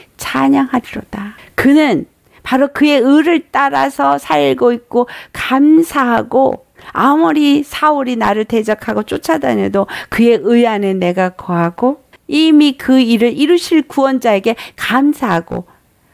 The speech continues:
그분의 구원이 내게 이루어질 것을 찬양하겠다"라고 바-, 다윗은 지금 노래를 부르고 있는 거예요. 우리 주님은 우리에게 이와 같은 믿음을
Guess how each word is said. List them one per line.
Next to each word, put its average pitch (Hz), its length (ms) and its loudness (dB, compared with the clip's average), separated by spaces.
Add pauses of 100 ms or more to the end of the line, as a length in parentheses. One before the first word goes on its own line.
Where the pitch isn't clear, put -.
(100)
그분의 277 560 2
구원이 262 560 0 (420)
내게 226 280 0
이루어질 285 460 -2
것을 269 340 -2 (180)
찬양하겠다"라고 214 1600 -2 (260)
바-, - 140 -14
다윗은 175 680 -2 (180)
지금 277 400 -2 (340)
노래를 185 480 2
부르고 170 520 -8 (220)
있는 185 320 2
거예요. - 380 -8 (220)
우리 175 260 0
주님은 160 500 -2 (340)
우리에게 160 580 -2 (340)
이와 180 220 0
같은 165 360 -6
믿음을 202 480 -2